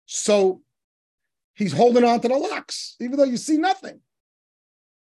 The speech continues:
I don't have to see anything. I'm holding them. So this is where the Alter Rebbe explains in these two essays, right before his passing. Spiritual is all good, but Hashem's not spiritual.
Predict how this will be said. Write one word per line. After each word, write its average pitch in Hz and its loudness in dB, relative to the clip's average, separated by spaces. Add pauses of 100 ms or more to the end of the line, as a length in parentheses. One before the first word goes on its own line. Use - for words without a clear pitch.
(480)
I 156 -14
don't 254 -10
have 302 -10
to 226 -8
see 269 -8
anything. 285 -4 (180)
I'm 185 -8
holding 220 4
them. - -12 (1300)
So 208 -2
this 262 0
is 180 -4
where 185 0 (120)
the 165 -6
Alter 202 0
Rebbe 190 0
explains 185 -8
in 160 -6
these 208 -6
two 214 -2
essays, 123 -6 (680)
right - -8
before 214 -4
his 175 -4
passing. 165 -8 (960)
Spiritual 254 -2
is 151 -2
all 175 2
good, 147 -8
but 151 -6
Hashem's 233 -2
not 190 -4
spiritual. - -14